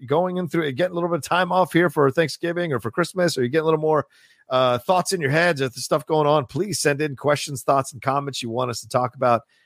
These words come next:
for Topic Thunder as we go through, uh, the end of twenty twenty-one into twenty twenty-two. So let us know what you want us to talk about. You can do that if you're, uh, a patron or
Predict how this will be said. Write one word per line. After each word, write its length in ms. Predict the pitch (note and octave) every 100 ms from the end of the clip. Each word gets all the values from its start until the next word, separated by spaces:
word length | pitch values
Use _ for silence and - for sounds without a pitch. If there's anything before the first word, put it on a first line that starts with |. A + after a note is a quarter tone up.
| _
for 220 | - C#3+ F3+
Topic 460 | D#3+ B2 A#2 G#2
Thunder 400 | - B2+ E3 G#3+
as 160 | B2 G2+
we 80 | G2
go 260 | A2+ A2
through, 500 | - G#2+ G#2 G#2 G2+
uh, 200 | G#2+ G#2
the 160 | G2+ A2
end 140 | A#2+
of 80 | A2+
twenty 240 | - B2+ A2+
twenty-one 440 | A#2+ A2+ A2 A#2+
into 160 | A2 G2+
twenty 220 | - G#2+
twenty-two. 380 | G2 G#2 G2+ D3
So 280 | - F#2+ F2+ _ _ _ _ -
let 240 | B2 F#3
us 160 | C#3+ F3
know 100 | D#3+
what 140 | C#3+
you 80 | C3+
want 100 | C3
us 60 |
to 60 | -
talk 260 | C3 B2 B2
about. 340 | A#2 A#2 F#2
You 80 | F#2
can 140 | F#2+
do 100 | G#2+
that 240 | G#2+ G#2+ -
if 220 | F#2 - G2+
you're, 320 | G2 F#2+ F#2+
uh, 160 | F#2+
a 80 | G2
patron 520 | - C3+ C#3+ G3 F3+ -
or 240 | A2 G#2+